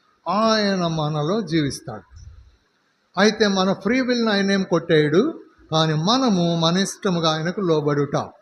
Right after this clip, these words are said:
ఎగ్జాంపుల్, ఇంట్లో డైలీ జరుగుతవి. మీరు నిన్నటి కంటే ఈ దినం బాగుంటారు, ఈ దినం కంటే రేపు ఇంకా బాగుంటారు. సపోజ్, పురుషుడు తన భార్యను ప్రేమించవలెను, అనుమానం ఏమీ లేదు.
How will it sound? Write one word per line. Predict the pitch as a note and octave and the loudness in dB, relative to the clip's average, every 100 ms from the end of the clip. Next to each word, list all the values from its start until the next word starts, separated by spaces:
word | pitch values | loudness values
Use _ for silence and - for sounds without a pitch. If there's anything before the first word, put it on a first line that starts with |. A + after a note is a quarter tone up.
| _ _ _ _ _ - | _ _ _ _ _ -2
ఎగ్జాంపుల్, | G3+ F3+ G#3 G3 F#3+ | -2 2 2 2 0
ఇంట్లో | F#3+ G3 G3+ G3 E3 C3 | -2 -2 0 0 -2 -4
డైలీ | E3 G3 G#3+ G#3+ G#3 | -2 0 0 -2 -2
జరుగుతవి. | F#3 F#3+ G3 G3 G3 G3+ G#3+ G3+ E3+ | 0 0 -2 -2 0 0 -2 -4 -6
మీరు | E3+ F3 E3+ | -4 -2 -2
నిన్నటి | E3+ E3+ D#3+ F3 F3+ F3 | -2 -2 -4 -4 -4 -6
కంటే | F3+ F#3 F3+ | -6 -4 -2
ఈ | F3+ | -2
దినం | F3+ F3+ E3+ | -2 -2 -2
బాగుంటారు, | F3+ F3+ F3+ F#3+ F#3 | -2 -2 -2 -2 0
ఈ | |
దినం | F#3 F#3+ F#3+ | 0 -2 -4
కంటే | F#3 F#3 | -2 0
రేపు | G3 G3+ | 0 0
ఇంకా | G#3 A3 | -2 0
బాగుంటారు. | G3 F3+ F3 E3 C#3+ G2+ _ _ _ _ _ - | 2 2 0 -2 -6 -8 _ _ _ _ _ -6
సపోజ్, | G#3+ G#3+ F#3 C#3 - - _ _ _ _ - | -4 0 0 -2 -8 -20 _ _ _ _ 0
పురుషుడు | A3 A3 G#3+ | 0 0 -4
తన | G3+ G3 | -2 0
భార్యను | F#3+ F#3 F#3 F#3 F#3 | 2 4 4 4 2
ప్రేమించవలెను, | F#3 F3 E3+ E3+ F3 E3 E3 E3 E3+ - - | 2 2 2 0 2 2 2 2 0 -4 -8
అనుమానం | E3 E3+ E3+ E3+ F3 | -4 0 2 2 2
ఏమీ | G#3 G#3+ | 2 2
లేదు. | F#3 C#3+ A2 | 0 -2 -6